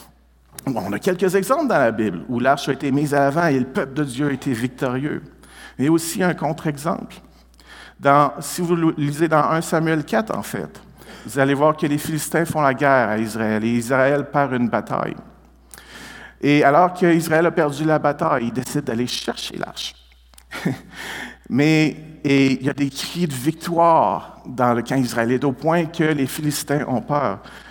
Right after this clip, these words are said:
Et puis vient la bataille, mais les Philistins gagnent. Et il, il y a trente mille hommes qui sont perdus au niveau des Israélites.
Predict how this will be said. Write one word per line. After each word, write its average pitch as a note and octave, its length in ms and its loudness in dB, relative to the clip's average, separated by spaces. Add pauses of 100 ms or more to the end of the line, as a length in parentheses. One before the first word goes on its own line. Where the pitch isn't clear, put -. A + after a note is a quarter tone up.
(220)
Et - 40 -18
puis - 200 -4
vient G3 180 2
la F3 120 4
bataille, D#3+ 560 0 (100)
mais C3+ 180 0
les A#2+ 200 -2
Philistins G#2+ 680 -6 (320)
gagnent. G2+ 540 -2 (140)
Et G#2+ 80 -6 (260)
il, G#2+ 120 -4 (340)
il G#2 40 -12
y G#2+ 40 0
a F#2+ 80 -2
trente D3+ 460 -6
mille A#2+ 240 0
hommes F2+ 260 -2 (300)
qui - 100 -14
sont A2+ 140 -2
perdus F#2+ 360 -6
au G2 100 -4
niveau G2 280 -6
des F2+ 200 -8
Israélites. F2+ 580 -10